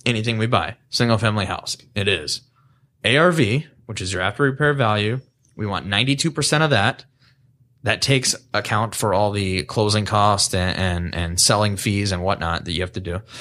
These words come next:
Then we want a twenty thousand dollar profit. And then we wanna take out our rehab costs. So quick example, hundred thousand dollar house. A house is worth a hundred thousand bucks fixed up. Ninety-two percent of that's ninety-two grand. We want to make twenty grand.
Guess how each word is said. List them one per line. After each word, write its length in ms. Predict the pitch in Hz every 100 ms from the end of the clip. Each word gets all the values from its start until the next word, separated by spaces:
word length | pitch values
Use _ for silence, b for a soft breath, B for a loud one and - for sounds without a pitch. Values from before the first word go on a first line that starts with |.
| B B B B
Then 100 | 120
we 80 | 127
want 180 | 117 90
a 60 |
twenty 240 | - 113 123
thousand 260 | 143 151
dollar 160 | 170 185
profit. 560 | 175 101 92 98 107 - _ _ _ _ _ -
And 120 | 117 110
then 60 |
we 100 | 110
wanna 200 | 107 98
take 200 | 95 117
out 120 | 110
our 100 | 95 92
rehab 340 | 90 82 80
costs. 420 | - - - - -
So 220 | - 92
quick 220 | - 131
example, 420 | 123 120 113 110
hundred 240 | 98 143 135
thousand 220 | 131 131
dollar 200 | 120 117
house. 260 | 107 90 -
A 60 |
house 180 | 98 120
is 80 | 117
worth 140 | 107
a 60 | 98
hundred 220 | 131 127
thousand 280 | 120 113 110
bucks 180 | 104 -
fixed 300 | 101 - 76
up. 180 | - - _ b b 101
Ninety-two 440 | 110 135 131 143
percent 300 | - - 135
of 60 | 123
that's 220 | 127 120
ninety-two 400 | 117 120 117 123
grand. 440 | 120 123 127 127 123
We 80 | 113
want 220 | 104 101
to 80 | 117
make 220 | 110 95
twenty 260 | - 127 127
grand. 520 | 117 120 123 127 127